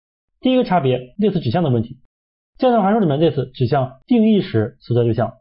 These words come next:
而不是调用时所在对象。其实E S五里面的类似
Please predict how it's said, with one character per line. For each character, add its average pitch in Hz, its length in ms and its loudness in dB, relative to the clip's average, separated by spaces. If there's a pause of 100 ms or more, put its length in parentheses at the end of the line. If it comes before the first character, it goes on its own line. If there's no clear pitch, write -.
(100)
而 - 160 0
不 123 100 0
是 170 120 2
调 226 220 0
用 160 120 -2
时 123 120 0
所 110 100 -6
在 101 80 -6
对 101 80 -8
象。 - 120 -12 (640)
其 - 140 -4
实 185 280 -2 (140)
E 202 100 0
S 196 220 0 (180)
五 151 160 0
里 196 100 2
面 120 120 0
的 117 40 0
类 131 100 2
似 131 140 -10